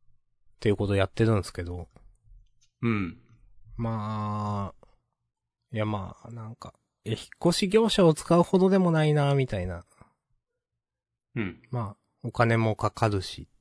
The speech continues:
Speaker 1: て。まあ、とはいえだるいな、みたいな。で、なんか、こんなにその、引っ越しがだるいものだっ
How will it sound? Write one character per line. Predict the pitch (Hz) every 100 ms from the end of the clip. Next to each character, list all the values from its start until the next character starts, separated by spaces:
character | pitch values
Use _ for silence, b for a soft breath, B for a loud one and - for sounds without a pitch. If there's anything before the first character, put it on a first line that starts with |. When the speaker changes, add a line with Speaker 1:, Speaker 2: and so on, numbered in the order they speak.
| _
Speaker 1:
て。 | - _ _ _ _ _ _ _ - - _ _
ま | 127
あ、 | 117 _ _ _ _
と | - 143 143
は | 170 180
い | 208 220
え | 202
だ | 143 135
る | 143 175
い | 143
な、 | 120 110 107
み | 98
た | -
い | -
な。 | - _ _ _ _ _ _ _ _ _ _ _ _ _ _ _ _ _ _ _ _ -
で、 |
な | 123
ん | 139
か、 | - 92 - _ _ _ _ _ _ _ _ _ _ _
こ | - 185
ん | 220
な | 226
に | 220 214 202
そ | 165 -
の、 | 165 160 156 _ _ _ _ _ _ _ _ _ _ _ _ - -
引 | -
っ | - - -
越 |
し | - 170
が | 170
だ | 147 135
る | 156
い | 151
も | 120 104
の | 101
だ |
っ | 95